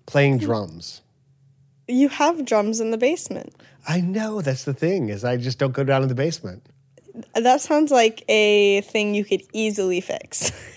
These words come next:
Speaker 2: <laughs>
Speaker 1: I think I will. I think I'm gonna fix that later today.
Speaker 2: Yeah?
Speaker 1: You know how you get, you know how you fix that, Maggie?
Speaker 2: How?
Speaker 1: One step at a time.
Speaker 2: Wow.
Speaker 1: <laughs> To the basement.
Speaker 2: Wow.
Speaker 1: Get it?
Speaker 2: Yes, that was, that was good.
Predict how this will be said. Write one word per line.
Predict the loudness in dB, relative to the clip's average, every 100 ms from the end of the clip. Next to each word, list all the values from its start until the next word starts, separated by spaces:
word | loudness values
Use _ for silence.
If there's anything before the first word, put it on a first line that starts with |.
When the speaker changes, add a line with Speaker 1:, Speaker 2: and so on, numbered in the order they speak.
| -20 -6
Speaker 2:
<laughs> |
Speaker 1:
I | -2 0
think | 2 2
I |
will. | 4 2 0
I | -4
think | -4 0
I'm |
gonna | 0 0
fix | -4 -4
that | -4 -2
later | -2 -2
today. | -4 -6 -8 -10 -16 -16 -10
Speaker 2:
Yeah? | 2 4 6 6 2 -8 _ _ _ _
Speaker 1:
You | 0
know | 4 4
how | 4
you | 4
get, | 2 0 -2
you | 0
know | 2
how | 2
you | 2
fix | 0 2
that, | 2 4
Maggie? | 2 2 0 -4 _ _ _ -6
Speaker 2:
How? | -2 -2 -4 -10 _ -14
Speaker 1:
One | -4 0 2 2
step | 0 -2 0
at | -4
a | -4
time. | -6 -8 -10 -20 -20 _ _ _ _ _ _ _ -4
Speaker 2:
Wow. | -4 -2 0 4 6 6 6 6 4 4 2 0 -4
Speaker 1:
<laughs> | -14 _ _ _
To | -10
the | -8 -4 -2
basement. | -2 4
Speaker 2:
Wow. | 6 8 8 8 8 8 8 8 6 4
Speaker 1:
Get | 0 0
it? |
Speaker 2:
Yes, | 4 6 4 4
that | 4
was, | 6 4 4
that | 2 4
was | 2 0
good. | 0 2 4 0 -2